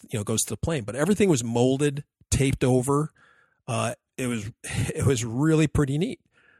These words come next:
So there was just a couple pieces of, uh, tape that held all the pieces in. They were all protected. Uh, the slots were all molded for them. There was no damage on the plane. I pull all the pieces out, and I have to say it had one of the best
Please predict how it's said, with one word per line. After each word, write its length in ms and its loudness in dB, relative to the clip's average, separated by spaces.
So 120 4
there 100 6
was 120 0
just 180 0
a 20 -4
couple 240 2
pieces 440 0
of, 280 0
uh, 300 -2
tape 320 4
that 120 -4
held 220 0
all 100 4
the 80 -4
pieces 460 0
in. 240 0
They 100 -2
were 160 -2
all 160 6
protected. 800 -2
Uh, 280 -4
the 140 -6
slots 440 0
were 80 2
all 140 4
molded 420 0
for 200 4
them. 240 0
There 120 -2
was 140 -4
no 260 2
damage 380 0
on 100 0
the 60 0
plane. 480 -6
I 60 -4
pull 240 6
all 120 8
the 60 4
pieces 460 0
out, 240 -2
and 160 -6
I 120 0
have 140 -2
to 60 -2
say 200 4
it 80 0
had 180 -2
one 100 0
of 80 0
the 80 -4
best 300 -2